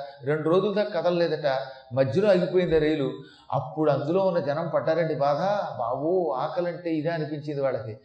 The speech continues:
రైల్లో లెట్రిన్లో పెట్టి నీళ్లు తాగారండి. నీళ్ళు లేకపోతే ఏం చేస్తారు? మంచినీళ్ళు కావాలి,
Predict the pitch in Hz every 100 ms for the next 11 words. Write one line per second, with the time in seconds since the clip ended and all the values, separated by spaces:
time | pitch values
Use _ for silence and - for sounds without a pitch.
0 | _ - - 123 135 185 220 214 170 151
1 | 175 214 214 196 196 185 208 202 202 202
2 | 202 165 151 180 165 190 180 143 127 135
3 | 165 175 - 131 156 208 - 226 269 -
4 | _ _ _ _ 135 131 135 190 233 208
5 | 190 180 180